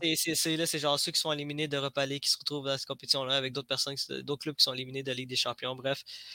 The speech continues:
c'est, c'est, c'est une grosse compétition. Mais aussi, t'as, t'as, tu, t'as, t'as effleuré, euh, le cas de l'Atlé-, de l'Atlético Madrid. Le match entre l'Atlético et Madrid, et, euh, le, le, le Bayern Leverkusen. Une fin de rencontre absolument sensationnelle.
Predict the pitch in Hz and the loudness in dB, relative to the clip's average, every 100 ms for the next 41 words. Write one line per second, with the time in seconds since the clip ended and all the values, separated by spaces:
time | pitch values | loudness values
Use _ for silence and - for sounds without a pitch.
0 | - - 143 131 - 139 - 147 147 160 | -14 -4 0 2 2 2 2 2 4 4
1 | 160 131 - 175 - - 180 196 175 339 | 6 4 6 6 6 10 12 12 12 10
2 | 240 196 175 185 170 - 170 175 160 175 | 10 8 8 8 8 6 6 8 10 12
3 | 170 - 180 185 226 196 175 165 160 156 | 10 10 10 12 12 12 12 10 6 4
4 | 156 156 220 196 175 - 165 151 156 160 | 4 4 6 6 2 0 -2 2 4 4
5 | - 151 - 196 156 156 202 175 - - | 4 -2 0 4 6 10 8 8 -6 -16
6 | - 147 185 247 180 160 160 156 160 - | 2 8 12 12 10 6 2 2 -2 2
7 | 214 180 156 151 180 196 - _ _ 175 | 4 6 6 6 6 6 0 _ _ 8
8 | 196 196 151 151 147 147 143 143 143 139 | 12 12 10 8 8 6 6 6 4 0
9 | 139 135 135 - - 143 151 147 147 147 | -8 -12 -16 -16 -8 2 6 8 6 6
10 | 147 143 151 175 160 139 - 151 170 190 | 6 6 6 6 4 2 2 4 6 6
11 | 185 - - _ _ _ 160 156 - 208 | 2 -8 -20 _ _ _ -4 -2 6 8
12 | 190 170 160 190 190 - 165 - 190 185 | 10 8 8 6 6 8 8 8 4 4
13 | 196 185 170 156 156 156 180 | 4 4 2 0 0 4 4